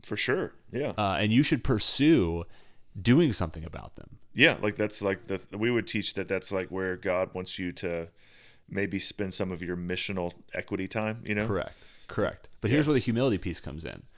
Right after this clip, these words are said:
Speaker 2: That's not, that might not be the same level of passion and care that someone else has for that thing. And they might see it a little bit differently than you do. And
Speaker 1: Yeah,
Speaker 2: I
Speaker 1: but I'll
Speaker 2: think
Speaker 1: yeah,
Speaker 2: you
Speaker 1: go
Speaker 2: go
Speaker 1: ahead.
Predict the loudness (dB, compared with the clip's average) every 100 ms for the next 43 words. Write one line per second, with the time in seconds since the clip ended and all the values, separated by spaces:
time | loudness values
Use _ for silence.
0 | -20 -20 -20 2 4 4 2 0 2 2
1 | -2 2 2 4 2 2 0 2 0 0
2 | -4 -2 0 0 2 0 0 -2 -2 -2
3 | -2 -2 -4 -6 -6 -4 -2 -2 -4 -6
4 | -4 -4 -6 -10 -10 -12 -12 -10 -10 -10
5 | -10 -12 -12 -16 -20 -20 -20 -20 -4 0
6 | 4 4 4 0 -2 -2 -2 -2 -4 -4
7 | -6 -6 -6 -8 -8 -10 -10 -10 -10 -12
8 | -14 -20 -20 -20 -20 _ 0 6 6 6
9 | 4 0 -8 -8 -2 -2 -2 -4